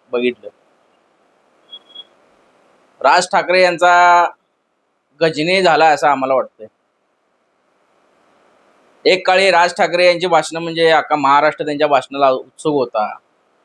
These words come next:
विरोधक सुद्धा त्यांची भाषणं ऐकत होते. पण आज अशी परिस्थिती झाली आहे की राज ठाकरे एक प्रकारे चेष्टेचा विषय झालेला आहे. राज ठाकरे यांचं भाषण कोणीही मनावर घेत नाही, फक्त करमणूक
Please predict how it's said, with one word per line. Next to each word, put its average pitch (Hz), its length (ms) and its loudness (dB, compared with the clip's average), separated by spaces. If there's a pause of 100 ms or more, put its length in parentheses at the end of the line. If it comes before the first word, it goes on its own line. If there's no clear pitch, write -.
(140)
विरोधक 185 320 2
सुद्धा 196 220 0
त्यांची 185 180 -2
भाषणं 170 300 0
ऐकत 143 160 -2
होते. 120 280 -8 (1800)
पण 143 100 0
आज 180 200 2
अशी 190 200 2
परिस्थिती 214 320 0
झाली 226 120 2
आहे 226 100 2
की 220 80 0
राज 202 280 0
ठाकरे 208 720 2 (1400)
एक 185 280 0
प्रकारे 185 800 2 (120)
चेष्टेचा 208 360 0
विषय 175 260 0
झालेला 120 320 -2
आहे. - 100 -20 (1600)
राज 214 120 0
ठाकरे 220 240 0
यांचं 226 180 0
भाषण 226 320 0
कोणीही 220 240 2
मनावर 214 340 2
घेत 208 160 0
नाही, 208 120 0
फक्त 208 240 -6 (100)
करमणूक 208 480 0